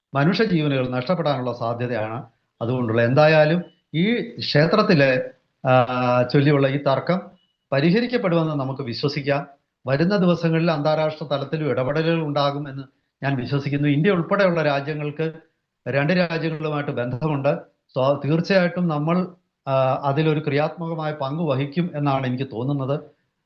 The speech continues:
ആ, കാരണം ഹിന്ദു ബുദ്ധിസ്റ്റ് ജോയിന്റ് കൗൺസിലൊക്കെ ഇപ്പോഴുണ്ട്. ആ ഒരു പിന്നെ നി-, മുൻ നീക്കം നടത്തി ആ മേഖലയിൽ സമാധാനം കൈവരുത്താനായിട്ട്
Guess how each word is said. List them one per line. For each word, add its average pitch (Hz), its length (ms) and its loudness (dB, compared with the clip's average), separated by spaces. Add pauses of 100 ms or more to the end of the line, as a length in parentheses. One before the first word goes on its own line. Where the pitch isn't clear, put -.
(140)
ആ, 131 200 0
കാരണം 156 220 0
ഹിന്ദു 175 320 2
ബുദ്ധിസ്റ്റ് 175 640 0
ജോയിന്റ് 165 400 0
കൗൺസിലൊക്കെ 151 480 -2
ഇപ്പോഴുണ്ട്. 104 480 -8 (640)
ആ 170 280 2
ഒരു 175 520 4 (200)
പിന്നെ 143 220 4
നി-, 135 160 2
മുൻ 135 320 4
നീക്കം 151 340 4
നടത്തി 131 480 0 (560)
ആ 151 180 6
മേഖലയിൽ 160 520 6
സമാധാനം 185 720 4
കൈവരുത്താനായിട്ട് 143 1600 -2